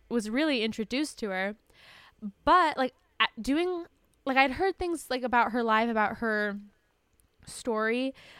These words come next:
Um, she, it's actually a pretty tragic story because she actually died pretty young in a tragic accident in a plane crash.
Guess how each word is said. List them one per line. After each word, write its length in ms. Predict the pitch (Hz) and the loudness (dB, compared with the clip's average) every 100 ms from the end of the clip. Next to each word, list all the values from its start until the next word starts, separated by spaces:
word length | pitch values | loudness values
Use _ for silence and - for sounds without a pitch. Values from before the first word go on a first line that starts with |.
| - | 0
Um, 200 | 226 208 - | 2 2 -4
she, 220 | - 277 | -10 -8
it's 240 | - 254 | -6 -2
actually 300 | 311 302 349 | -2 0 -2
a 40 | 269 | -2
pretty 220 | 247 240 | 0 -2
tragic 400 | - 202 202 208 | 0 0 0 -4
story 320 | - 208 196 | -4 -2 -2
because 260 | 190 196 202 | -2 -6 -8
she 160 | - | -4
actually 380 | 214 247 - 269 | -4 -4 -4 -4
died 380 | 196 190 202 185 - | -2 0 0 -2 -8
pretty 260 | - 262 294 | -6 -4 -4
young 560 | 190 190 196 233 302 302 _ - - | -2 -2 -2 -2 -4 -6 _ -20 -18
in 140 | - 214 | -6 -4
a 440 | 208 190 185 175 - _ _ - | -2 -2 -4 -8 -14 _ _ -18
tragic 540 | - 220 208 214 214 | -6 0 2 0 -2
accident 640 | 190 180 - - 277 311 277 | 0 -2 -4 -6 -2 -2 -2
in 100 | 208 | -4
a 60 | |
plane 360 | - 208 202 220 | -4 -6 -6 -6
crash. 640 | - 240 277 320 - - | -4 -2 -2 -6 -10 -18